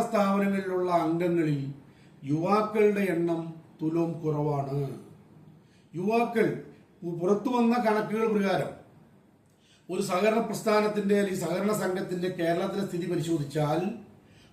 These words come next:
പൊതുവെ അതിൻ്റെ ആകെ മെമ്പർഷിപ്പിൻ്റെ മുപ്പത് ശതമാനം പോലും യുവാക്കളല്ല. യുവാക്കളുടെ പ്രാതിനിധ്യം മുപ്പത് ശതമാനത്തിൽ താഴെയാണ് എന്ന് പറയുമ്പോൾ കേരളത്തിലെ സഹകരണ പ്രസ്ഥാനവും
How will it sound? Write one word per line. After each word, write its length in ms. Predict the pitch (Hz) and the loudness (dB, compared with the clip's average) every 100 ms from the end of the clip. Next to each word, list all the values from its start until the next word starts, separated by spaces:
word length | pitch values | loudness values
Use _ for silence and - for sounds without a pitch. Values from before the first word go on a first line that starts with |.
| - | -6
പൊതുവെ 460 | 170 180 226 226 190 170 - - - - - | 0 2 4 6 6 6 -2 -12 -20 -20 -6
അതിൻ്റെ 280 | 165 202 208 196 180 | 0 4 4 4 4
ആകെ 260 | 202 214 226 196 | 4 4 4 4
മെമ്പർഷിപ്പിൻ്റെ 720 | 175 190 - 160 175 160 180 | 0 -4 -6 -8 -6 -4 -2
മുപ്പത് 400 | 156 - - 214 226 | -4 -6 2 2 2
ശതമാനം 500 | 175 156 156 156 156 139 | -2 -2 -2 -2 -2 -4
പോലും 260 | 135 127 143 - - - - - - - 127 | -6 -10 -12 -16 -20 -20 -20 -20 -20 -20 -16
യുവാക്കളല്ല. 800 | 135 123 147 160 - 165 156 127 - - - - - - _ _ _ _ _ _ _ _ 147 | -14 -10 -8 -10 -10 -10 -8 -10 -14 -20 -20 -20 -20 -20 _ _ _ _ _ _ _ _ -10
യുവാക്കളുടെ 560 | 143 175 202 202 202 196 170 | -4 0 -2 0 -2 -2 -2
പ്രാതിനിധ്യം 500 | 160 170 147 160 147 | -2 -2 -4 -4 -6
മുപ്പത് 260 | 135 202 196 | -6 -6 -6
ശതമാനത്തിൽ 460 | 170 170 170 156 151 | -6 -6 -8 -10 -10
താഴെയാണ് 420 | 175 156 156 151 135 - - - - | -8 -4 -2 -4 -6 -14 -20 -20 -10
എന്ന് 140 | 147 156 147 | -4 -4 -2
പറയുമ്പോൾ 560 | 147 160 147 151 156 151 160 - - - - - | -2 0 0 -2 0 -2 -6 -16 -20 -20 -20 -6
കേരളത്തിലെ 520 | 147 170 180 175 180 - | -2 -2 0 -2 -2 -4
സഹകരണ 340 | 151 170 185 190 | -2 -2 -4 -6
പ്രസ്ഥാനവും 600 | 165 - 165 160 156 156 | -8 -6 -4 -2 -2 -2